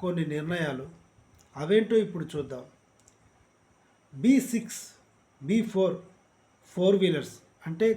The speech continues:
కారు, బస్సు, బీ సిక్స్ or బీ ఫోర్ కేటగిరీకి చెందినవి మాత్రమే సిటీ రోడ్ల మీద తిరగాలి.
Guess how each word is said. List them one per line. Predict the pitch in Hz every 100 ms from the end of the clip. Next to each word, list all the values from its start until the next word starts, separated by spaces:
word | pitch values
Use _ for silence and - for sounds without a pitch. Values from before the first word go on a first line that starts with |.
| -
కారు, | 165 160 170 208 208 - - - -
బస్సు, | 156 - 202 208 208 - - - _ _ _
బీ | 165 220 233
సిక్స్ | 202 190 - 247 240 165
or | 180 147
బీ | 170 175
ఫోర్ | 165 120 - _ _ - _
కేటగిరీకి | 180 180 180 180 170 156 165
చెందినవి | 160 180 160 143
మాత్రమే | 170 170 190 202 247 - _ _ _ _ _ _
సిటీ | - 208 226 202
రోడ్ల | 175 180 175
మీద | 185 180
తిరగాలి. | 165 147 139 123